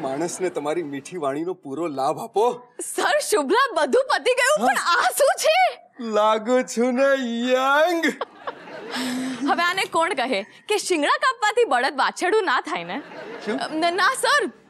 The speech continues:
Speaker 2: સર શું લાગો છો?
Speaker 1: યા.
Speaker 2: આમ અચાનક નાના ભાઈના કપડામાં?
Speaker 1: તમે જ કીધેલું ને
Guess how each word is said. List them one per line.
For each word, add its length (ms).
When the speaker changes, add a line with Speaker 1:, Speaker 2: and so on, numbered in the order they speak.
Speaker 2:
સર 300
શું 240
લાગો 300
છો? 220
Speaker 1:
યા. 120
Speaker 2:
આમ 100
અચાનક 380
નાના 240
ભાઈના 380
કપડામાં? 360
Speaker 1:
તમે 280
જ 80
કીધેલું 400
ને 100